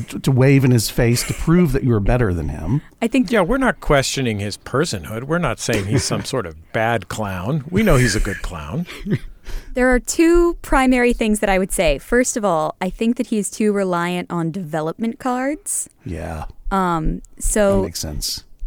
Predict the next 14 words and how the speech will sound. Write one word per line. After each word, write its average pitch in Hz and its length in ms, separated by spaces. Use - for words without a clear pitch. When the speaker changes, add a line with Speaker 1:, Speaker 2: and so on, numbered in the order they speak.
Speaker 2:
so 220 340
the 233 120
way 262 140
that 277 140
the 262 60
game 208 240
works 208 260
is 202 120
that 196 120
you 185 100
collect 185 720
different, 175 640
um, 160 460
resources, 165 800